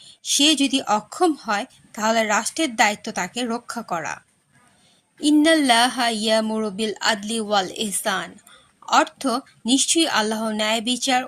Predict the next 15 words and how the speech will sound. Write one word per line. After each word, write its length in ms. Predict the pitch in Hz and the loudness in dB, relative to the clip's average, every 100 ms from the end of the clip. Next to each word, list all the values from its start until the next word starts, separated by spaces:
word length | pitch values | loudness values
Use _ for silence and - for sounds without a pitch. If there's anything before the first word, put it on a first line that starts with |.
| - | -6
ও 160 | 214 | -6
সদাচরণের 840 | 208 - 247 277 269 269 262 277 - | -6 -4 -2 -2 -2 -2 -2 -2 -4
আদেশ 380 | 196 190 196 - | -6 -6 -8 -6
দেন। 320 | 180 147 - _ - - - - | -6 -6 -12 _ -20 -20 -14 -2
হযরত 320 | 247 254 339 - | 0 2 -2 -4
ওমর 400 | - 269 294 359 | -2 0 2 2
রাদিয়াল্লাহু 520 | 294 214 208 208 208 208 | 2 0 -2 -4 -4 -2
আনহু 400 | 208 226 233 208 | -2 -4 -8 -10
এর 220 | - 208 - | -6 -6 -6
এই 360 | - 262 302 339 - - _ _ _ | -4 0 0 -2 -8 -20 _ _ _
দৃষ্টান্ত 760 | 175 208 - - 190 190 - 170 - _ - | 0 2 2 2 2 0 -4 -10 -10 _ -6
কেবল 280 | 226 208 | -4 -4
ন্যায় 360 | 208 208 220 269 | -4 -2 0 2
বিচার 360 | 254 240 220 185 | 0 -2 -4 -6
নয়, 280 | 165 - | -10 -14